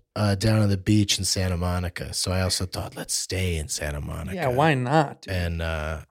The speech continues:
Speaker 1: you know, it was expensive, but it was fun.
Speaker 2: Isn't, sometimes isn't it nice to just fucking do it and not give a shit and just go, "Whatever, dude, I'll fucking"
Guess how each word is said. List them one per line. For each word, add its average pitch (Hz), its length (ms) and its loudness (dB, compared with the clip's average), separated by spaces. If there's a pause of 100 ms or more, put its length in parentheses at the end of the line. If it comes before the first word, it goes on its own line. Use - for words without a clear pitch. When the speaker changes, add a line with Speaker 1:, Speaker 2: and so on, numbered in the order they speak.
(120)
Speaker 1:
you 92 200 -4
know, 76 220 -6 (280)
it - 80 -20
was - 140 -18
expensive, 90 760 -4
but 78 240 -6 (240)
it 98 80 -6
was 85 160 -6
fun. 80 360 -6 (640)
Speaker 2:
Isn't, 175 280 4
sometimes 175 460 4
isn't 135 160 2
it 127 100 0
nice 120 300 -2
to 127 60 -10
just 127 240 -6
fucking 120 360 -4
do 123 240 -4
it 123 140 -6 (120)
and 127 120 -2
not 123 180 -2
give 123 160 -2
a 123 60 -2
shit 127 320 -2
and 131 80 -6
just 123 200 -4
go, 123 100 -6
"Whatever, 123 560 -10
dude, - 160 -20
I'll - 140 -16
fucking" 139 480 -16